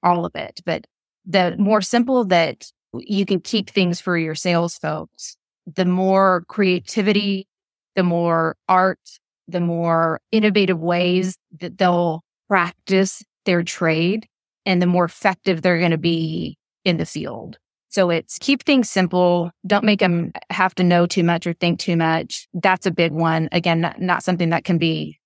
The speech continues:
underestimated as well. An interesting little fact, though, it's reported lots of different ways, is if you get a salesperson to spend at least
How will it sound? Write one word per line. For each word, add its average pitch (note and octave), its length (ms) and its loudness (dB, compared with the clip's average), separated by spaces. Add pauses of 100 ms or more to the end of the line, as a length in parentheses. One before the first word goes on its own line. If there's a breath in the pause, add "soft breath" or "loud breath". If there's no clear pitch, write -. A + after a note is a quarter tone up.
underestimated D#3+ 720 0
as D#3 160 -6
well. E3 280 4
An F3 80 -2
interesting G3 520 2
little D#3+ 160 -6
fact, E3 280 -2
though, D#3+ 220 -2 (220)
it's F3 240 0
reported F3 480 0 (100)
lots F#3 380 2
of F3+ 60 -2
different E3 280 -4
ways, D#3+ 340 -6
is D#3+ 220 -12 (100)
if F3 140 -4
you F#3+ 140 -2
get A#3+ 140 2
a A#3+ 40 -2
salesperson E3 880 -2 (460)
to G3+ 100 -2
spend F3+ 600 0 (260)
at - 140 -2
least F#3 800 -2